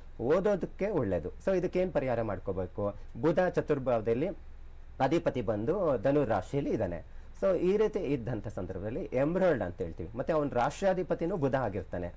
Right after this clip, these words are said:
ಚತುರ್ಭಾವಾಧಿಪತಿನೂ ಬುಧ, ರಾಷ್ಟ್ರಾಧಿಪತಿನೂ ಬುಧ ಆಗಿರೋದ್ರಿಂದ ಆ ಪಚ್ಚೆಯನ್ನ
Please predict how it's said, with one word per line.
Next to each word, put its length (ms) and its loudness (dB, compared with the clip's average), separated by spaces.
ಚತುರ್ಭಾವಾಧಿಪತಿನೂ 1040 0
ಬುಧ, 220 -2
ರಾಷ್ಟ್ರಾಧಿಪತಿನೂ 840 0
ಬುಧ 180 0
ಆಗಿರೋದ್ರಿಂದ 600 -4
ಆ 440 6
ಪಚ್ಚೆಯನ್ನ 640 0